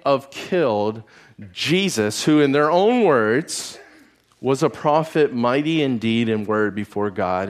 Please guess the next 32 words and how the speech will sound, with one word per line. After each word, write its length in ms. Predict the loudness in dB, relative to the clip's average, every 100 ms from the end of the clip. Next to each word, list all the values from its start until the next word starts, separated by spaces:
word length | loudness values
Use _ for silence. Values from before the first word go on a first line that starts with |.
| -8
and 120 | -10
all 160 | -8 -8
the 140 | -10
people. 540 | -10 -8 -8 -10 -12 -18 _ _ _ _ _ -20 -20 -20 -18 -4
In 100 | 2
Luke 200 | 4 4
twenty-four 540 | 4 2 2 4 4
twenty-one 460 | 4 2 2 2 2
tells 220 | 0 0
us 140 | 0
that 140 | -2 -2
these 200 | -2 0
men 260 | 2 2
were 100 | 2
really 340 | 4 6 6 4
hoping 760 | 0 0 0 0 -4 -4 -8 -14 _ _ _ _ _ -10
that 300 | 0 0 0
Jesus 760 | -2 0 2 2 0 0 -4 -12 -18 -20 -20 -20 0
would 200 | 4 6
redeem 560 | 4 2 2 2 2
Israel, 640 | 0 0 -2 -6 -6 -8 -12 _ _ _
that 300 | 2 2 2
he 180 | 0 2
would 200 | 4 4
make 280 | 2 2
it 100 | 2
a 80 | 2
great 360 | 2 2 2 0
nation 460 | 0 0 0 -2
again, 480 | -2 0 0 0 0
and 180 | -2 -4
from 400 | 0 2 4 2